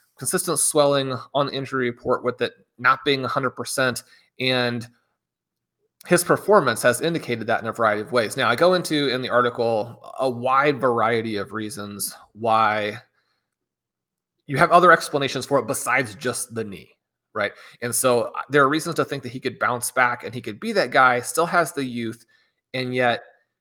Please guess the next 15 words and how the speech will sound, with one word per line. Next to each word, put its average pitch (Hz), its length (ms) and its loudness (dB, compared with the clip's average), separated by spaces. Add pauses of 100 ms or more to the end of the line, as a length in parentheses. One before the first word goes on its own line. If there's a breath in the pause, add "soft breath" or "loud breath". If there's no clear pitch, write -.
(920)
I, - 240 -6 (100)
you 131 160 -8
just, 123 200 -8
you 123 100 -8
can't 104 220 -8
discount 110 300 -8
these - 140 -10
other 101 120 -8
things 101 220 -12
that 82 60 -12
have - 80 -12
happened. 120 360 0
A 117 120 -4
twenty-five, 131 600 0
twenty-six-year-old, 113 1040 -4